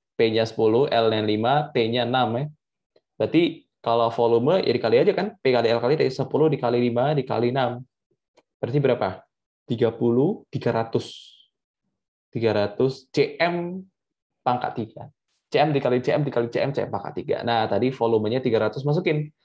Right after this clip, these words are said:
Jadi massanya satu koma lima kilogram per, berapa tadi? Satu, <laughs> tiga ratus ya? Tiga ratus C M pangkat tiga. Perlu nggak satuannya diubah? Perlu, karena nanti satuan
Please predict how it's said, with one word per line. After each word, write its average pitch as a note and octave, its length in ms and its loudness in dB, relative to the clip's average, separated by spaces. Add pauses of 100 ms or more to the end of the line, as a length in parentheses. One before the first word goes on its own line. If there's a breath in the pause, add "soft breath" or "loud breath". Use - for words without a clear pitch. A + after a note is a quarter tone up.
(320)
Jadi D3 180 4
massanya D3 400 0
satu D3 240 -2
koma B2 160 0
lima A#2+ 240 0
kilogram A2+ 720 0
per, A2+ 320 0 (840)
berapa D#3 180 -2
tadi? D3 240 -2 (640 loud breath)
Satu, A#2+ 480 0 (240 loud breath)
<laughs> - 320 -20
tiga A#2+ 160 2
ratus - 240 0
ya? G#2+ 100 -4 (600 loud breath)
Tiga A#2+ 240 2
ratus C3+ 320 0
C A#2 240 0
M B2+ 240 0
pangkat A2 400 -2
tiga. A2 240 2
Perlu F#3+ 240 2
nggak D#3+ 240 4
satuannya C3 400 0
diubah? G#2+ 400 2 (1600)
Perlu, C#3 400 4
karena B2+ 320 2
nanti D3 400 0
satuan B2+ 400 -2